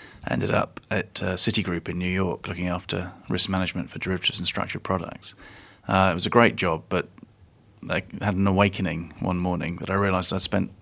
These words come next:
more than half my time on people-related issues as a manager. Um, and the H R function actually were generally the no police.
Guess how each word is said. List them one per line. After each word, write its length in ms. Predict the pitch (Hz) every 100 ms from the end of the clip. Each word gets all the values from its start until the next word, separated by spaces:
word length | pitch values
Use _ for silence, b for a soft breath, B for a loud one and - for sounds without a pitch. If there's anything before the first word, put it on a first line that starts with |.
| -
more 220 | 104 101
than 80 | 95
half 260 | 98 95
my 100 | -
time 280 | 87 92 92
on 100 | 85
people-related 640 | 90 101 92 90 87 90 87
issues 560 | 90 - - - - b b b b b -
as 120 | -
a 40 |
manager. 540 | 101 - - - - - b b b b -
Um, 380 | 87 92 92 95
and 120 | 95
the 60 |
H 220 | 95 95 101
R 100 | 92
function 400 | 104 92 - 95
actually 320 | - - 85
were 240 | 87 87
generally 460 | 82 101 95 90 90
the 120 | 90
no 220 | 95 95
police. 540 | 95 98 101 107 -